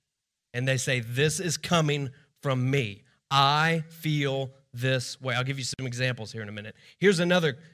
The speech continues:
characteristic of somebody who is healthy in their assertive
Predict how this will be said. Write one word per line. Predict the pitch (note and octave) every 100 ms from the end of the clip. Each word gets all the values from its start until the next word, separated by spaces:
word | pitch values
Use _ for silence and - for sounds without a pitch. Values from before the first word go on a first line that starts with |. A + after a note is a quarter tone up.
| _
characteristic | - D#3 A#2+ C3 A#2+ - A#2
of | A2
somebody | C#3 B2+ A#2+ A#2
who | A2 C3
is | A#2+ G#2 - _ _ _
healthy | - F3 E3+ C3 G#2+ G#2 _ _ _ _
in | C3+ C3
their | B2+ A#2+ - _ _ _ _ _ _ _
assertive | B2 - D#3+ D3 B2 G#2+